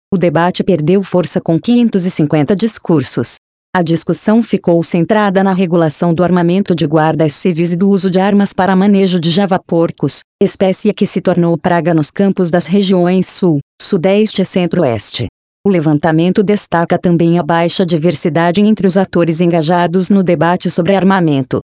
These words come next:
De acordo com o estudo, os perfis de gênero e raça dos congressistas que falam sobre o tema em plenário são compatíveis com os da composição do legislativo como um todo,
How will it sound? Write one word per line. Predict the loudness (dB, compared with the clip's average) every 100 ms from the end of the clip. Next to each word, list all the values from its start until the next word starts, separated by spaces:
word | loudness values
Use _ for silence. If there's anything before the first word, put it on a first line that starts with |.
| _ _ _
De | -2 -2
acordo | 2 0 0 0
com | 2 2
o |
estudo, | 0 -2 0 0 0 -4 -6
os | -6 -2
perfis | -4 -2 -2 -2
de | 0
gênero | 0 2 2 0
e |
raça | 0 0 -2 -4
dos | -4
congressistas | -2 0 0 -2 -2 -2 0 -2 -2
que | -4
falam | -2 -2 0 0 0
sobre | 0 0
o | 0
tema | 0 0
em | 0
plenário | 2 2 2 2 0 0
são | -2 -2 -2
compatíveis | -2 -2 -2 0 0 0 -2
com | -2 0
os | 0
da | 0 0
composição | 0 0 -2 -2 -4 0 0
do | 2
legislativo | 0 0 0 -2 0 -2 -2
como | -2 0 2
um | 0
todo, | 0 0 0